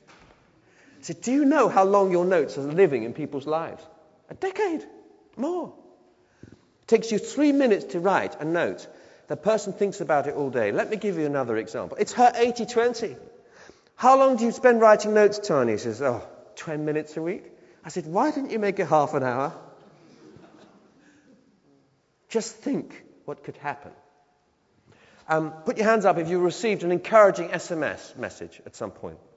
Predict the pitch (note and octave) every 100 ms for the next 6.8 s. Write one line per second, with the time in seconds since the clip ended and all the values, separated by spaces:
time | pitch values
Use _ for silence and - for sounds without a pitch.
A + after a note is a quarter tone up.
0 | _ _ _ _ _ _ _ - - -
1 | - - - A3 A#3+ A3+ G3 G3+ F3+ -
2 | - - _ D#3 - F3+ F3 E3+ G#3 G3+
3 | - D#3 D#3+ G3+ G#3+ D#3+ C#3 C3+ D3 D3
4 | - D#3 G#2+ C#3+ E3+ A#3 A#3+ A#3+ A#3 A#3
5 | A3 D#3+ C3+ C3+ D#3 D3+ C3+ D3 D#3+ F3
6 | F3 D#3 D3+ - - A2+ G2+